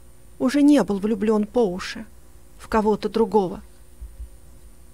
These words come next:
"Тогда, боюсь, вам придётся выбирать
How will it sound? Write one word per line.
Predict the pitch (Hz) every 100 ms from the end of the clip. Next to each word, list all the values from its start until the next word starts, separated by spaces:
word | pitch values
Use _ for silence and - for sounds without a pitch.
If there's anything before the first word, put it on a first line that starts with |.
| - - - - - - - -
"Тогда, | 185 196 277 208 269
боюсь, | 311 311 320 - - - - - - - - - - - - - - -
вам | 240 254 254
придётся | 294 320 269 240 233 -
выбирать | 294 311 330 269 240 294 - -